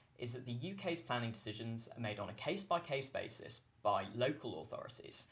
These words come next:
and are extremely vulnerable to being blocked based on local objections. So to discuss this this week, we've got the I E A's very own head of political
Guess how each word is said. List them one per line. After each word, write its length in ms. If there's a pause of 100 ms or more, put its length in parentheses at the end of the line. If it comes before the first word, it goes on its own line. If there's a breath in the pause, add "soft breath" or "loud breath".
(480 soft breath)
and 140
are 120
extremely 640
vulnerable 600
to 140
being 200
blocked 460 (140)
based 240
on 120
local 300
objections. 800 (600 soft breath)
So 300 (120)
to 100
discuss 460
this 420 (180)
this 260
week, 520
we've 200
got 200
the 120
I 200
E 60
A's 280
very 240
own 160
head 220
of 100
political 500